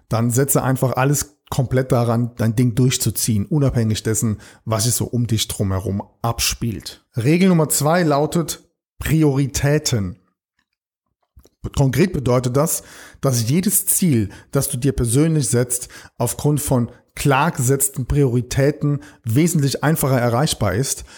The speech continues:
als wenn du dich beispielsweise in deinem Alltag ablenken lässt. Stelle dir hierzu immer auch die Frage, inwiefern bringt mich das, was ich heute mir vorgenommen habe,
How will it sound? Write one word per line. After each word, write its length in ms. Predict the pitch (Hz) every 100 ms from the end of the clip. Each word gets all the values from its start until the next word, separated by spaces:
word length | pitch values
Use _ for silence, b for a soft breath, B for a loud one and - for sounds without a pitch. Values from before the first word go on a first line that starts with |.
| B B
als 260 | 117 117
wenn 140 | 127 131
du 80 |
dich 240 | 131 131 -
beispielsweise 640 | 117 135 135 - 123 127
in 80 | 131
deinem 220 | 120 120
Alltag 600 | - 123 131 127 123 - _
ablenken 580 | 135 135 113 101 101 107
lässt. 440 | 92 87 - - _ _
Stelle 360 | - - 147 156
dir 120 | 151
hierzu 480 | 147 190 - 170 160
immer 260 | 180 208 165
auch 140 | 156
die 100 | -
Frage, 640 | 147 - 123 139 147 156 - B B B
inwiefern 880 | - 135 120 190 202 175 143 120 104
bringt 220 | - 135 -
mich 180 | 117
das, 340 | - 160 175 -
was 200 | 117 -
ich 180 | - -
heute 460 | 156 175 - 98 - _ -
mir 160 | 123
vorgenommen 640 | 117 - 175 143 113 107 107
habe, 380 | 110 107 143